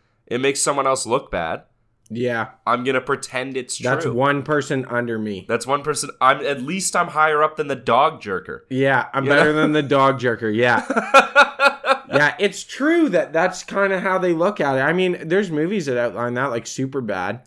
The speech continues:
Speaker 1: Yep.
Speaker 2: Where they, like, they talk about, "Well, I'm cooler than so-and-so,"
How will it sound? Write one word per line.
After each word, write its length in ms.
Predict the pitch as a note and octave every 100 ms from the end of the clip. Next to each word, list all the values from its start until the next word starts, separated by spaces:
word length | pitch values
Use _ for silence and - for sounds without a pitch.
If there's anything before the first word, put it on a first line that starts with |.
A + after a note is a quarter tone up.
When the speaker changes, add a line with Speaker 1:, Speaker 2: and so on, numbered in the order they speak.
| _ _ -
Speaker 1:
Yep. 360 | B2+ D#3 D#3 -
Speaker 2:
Where 300 | C#3 C#3 C#3
they, 340 | C#3+ C#3 C3+ - -
like, 240 | C3+ C3+ C3
they 140 | D3+
talk 300 | C#3 F3 F#3
about, 160 | F3 F#3
"Well, 280 | C#4+ C#4+
I'm 160 | C#4+ D4
cooler 380 | C#4+ D#4+ D4+ B3+
than 300 | G#3+ F#3+ F3+
so-and-so," 840 | F3+ C4+ C4 G3+ - D#3 E3 G#3+